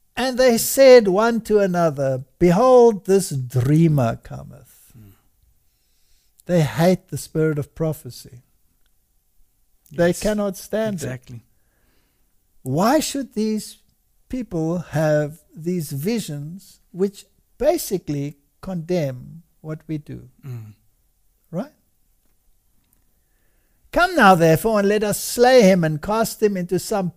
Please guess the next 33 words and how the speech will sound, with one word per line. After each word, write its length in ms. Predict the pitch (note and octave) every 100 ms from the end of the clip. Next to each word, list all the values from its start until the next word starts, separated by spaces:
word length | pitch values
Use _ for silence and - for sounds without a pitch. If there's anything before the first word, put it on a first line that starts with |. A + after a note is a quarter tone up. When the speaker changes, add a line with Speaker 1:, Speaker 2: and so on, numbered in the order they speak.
| -
Speaker 1:
pit, 260 | A#3 -
and 160 | F3 E3
we 100 | F3
will 160 | F3 E3+
say, 300 | - G3 F3+
'Some 320 | - F3+ F#3
evil 340 | - F#3+ F3+ E3+
beast 480 | D3 F3 F#3 - -
has 200 | D#3 D3
devoured 520 | C#3+ D#3 E3+ D#3+ D#3+
him,' 200 | E3 E3
and 140 | D3+
we 120 | D3+
shall 260 | D3+ - D#3+
see 340 | - - G#3
what 280 | E3 D3 D3
will 100 | C#3+
become 420 | C#3 C#3 - D#3
of 140 | C#3+ C3+
his 220 | A#2+ A#2+
dreams." 840 | _ B2 C3 C3 D3 C3 - - _ _ - _ _ _ _ _ _ _ _ _ _ _ _
Didn't 260 | F#3+ F4 F#4+
they 160 | G4
link 460 | C4+ E3 F#3+ A3+ G#3+ _ _
the 120 | F#3
Seventh-day 680 | - A3 G#3+ G#3 - G3 G3
Adventist 760 | G3 G3+ G3+ G3 F#3 F3+ - -
Church 480 | G3+ G3+ F#3 -
to 420 | - G3 F3+ E3+ E3
failed 680 | - - F#3+ G3 F#3 F3 -
QAnon 680 | G#3 G3 F3+ E3 E3 D#3+ C#3+
visions? 800 | C#3+ C3+ E3 E3+ A#3+ D4+ _ -
Speaker 2:
Correct. 280 | C3+ B2+